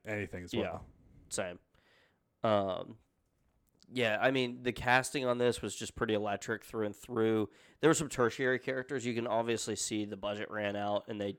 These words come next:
Speaker 2: quit going to
Speaker 1: Oh, yeah.
Speaker 2: A-listers and
Speaker 1: Ah.
Speaker 2: no B-listers, even jumped straight to C-listers.
Speaker 1: Yeah.
Speaker 2: Uh, and not to say there was no glaringly bad acting jobs.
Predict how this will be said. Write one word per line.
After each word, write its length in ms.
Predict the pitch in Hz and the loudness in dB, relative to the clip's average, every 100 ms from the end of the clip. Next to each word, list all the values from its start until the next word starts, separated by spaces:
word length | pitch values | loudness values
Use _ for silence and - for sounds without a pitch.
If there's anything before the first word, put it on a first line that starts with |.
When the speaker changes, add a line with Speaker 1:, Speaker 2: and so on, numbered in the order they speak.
| _ | _
Speaker 2:
quit 220 | - 117 | -6 -4
going 340 | 107 104 104 101 | -2 -2 -2 -2
to 100 | 143 | 0
Speaker 1:
Oh, 80 | |
yeah. 120 | 135 107 | 0 0
Speaker 2:
A-listers 540 | 104 101 113 104 - - _ _ _ _ | -2 -2 -2 -4 -4 -14 _ _ _ _
and 380 | 117 107 98 104 - _ _ _ _ _ _ _ _ - | -2 -2 -2 -6 -14 _ _ _ _ _ _ _ _ -8
Speaker 1:
Ah. 160 | 156 - - | -8 -8 -6
Speaker 2:
no 200 | 127 147 | 8 8
B-listers, 640 | 123 123 110 101 - 98 101 | 10 6 6 0 -4 -8 -6
even 220 | 101 104 | -6 -4
jumped 200 | 107 - | -6 -4
straight 220 | - 101 | -6 -6
to 60 | - | -6
C-listers. 640 | 107 104 110 - 123 - | -4 0 0 0 -2 -2
Speaker 1:
Yeah. 200 | 123 117 - - - - | -4 -4 -6 -12 -20 0
Speaker 2:
Uh, 320 | 113 104 98 98 | 4 4 4 2
and 360 | 139 135 151 147 | 2 2 -2 4
not 300 | 165 175 147 | 6 6 0
to 100 | 135 | -2
say 260 | 156 135 | 4 4
there 240 | 123 123 160 | 4 4 4
was 180 | 135 117 | 2 -2
no 240 | 139 147 | 0 0
glaringly 640 | 120 117 110 117 117 110 | 0 0 2 4 2 -2
bad 320 | 98 101 104 98 - | -2 -4 -4 -4 -4
acting 340 | 92 - 71 | -6 -6 -12
jobs. 300 | - - - | -12 -12 -12